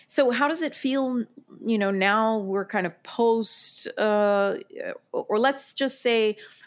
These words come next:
we are in an, in, like, a rebirth of, you know, getting to perform live, and things are kind of starting to move back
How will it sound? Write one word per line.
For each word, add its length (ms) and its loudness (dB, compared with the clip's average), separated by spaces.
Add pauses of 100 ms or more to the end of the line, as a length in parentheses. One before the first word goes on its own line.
we 160 4
are 240 6
in 240 0
an, 380 0
in, 120 -2
like, 160 0
a 100 0
rebirth 800 -2
of, 540 0
you 160 -2
know, 80 0
getting 260 2
to 100 -2
perform 400 0
live, 600 2
and 280 -4
things 260 -2
are 120 -2
kind 220 0
of 200 -2 (440)
starting 400 2
to 140 -2
move 320 0
back 340 2